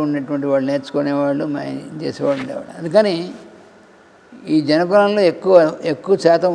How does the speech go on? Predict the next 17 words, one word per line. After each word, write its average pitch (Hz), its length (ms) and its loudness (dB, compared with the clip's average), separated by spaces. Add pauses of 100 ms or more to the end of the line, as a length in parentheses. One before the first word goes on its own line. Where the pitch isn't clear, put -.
వాళ్ళు 156 240 0
రైల్వే 170 400 2 (1300)
పనిచేస్తున్నటువంటి 156 720 -2
వాళ్ళు 165 240 0
వాళ్ళే 165 320 4
వచ్చి 226 240 -8 (1120)
ఉదయం 226 320 4 (1900)
ఏడు 185 140 6
గంటల 185 340 2
నుంచి 147 240 -6 (2000)
వాళ్ళు, 151 320 6 (920)
వాళ్ళకి 147 260 0
ఆఫీస్కి 175 480 0
వెళ్ళడానికి 175 520 2 (280)
వెళ్ళ-, 156 300 -4 (140)
ముందు 165 240 -2
వరకు 151 240 4